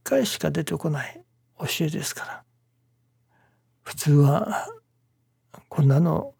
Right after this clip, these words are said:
大切なことではないと思いますね。やっぱり、もし、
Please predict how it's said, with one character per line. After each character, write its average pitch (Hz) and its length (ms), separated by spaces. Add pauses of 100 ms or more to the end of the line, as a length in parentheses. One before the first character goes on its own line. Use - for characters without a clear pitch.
大 151 220
切 156 320
な 247 240 (360)
こ 156 120
と 160 120
で 165 100
は 160 140
な 151 180
い - 100 (840)
と 214 120
思 151 300
い 127 80
ま 127 140
す - 140
ね。 147 200 (1000)
や 131 120
っ - 40 (100)
ぱ 220 140
り、 202 240 (1040)
も 156 160
し、 - 420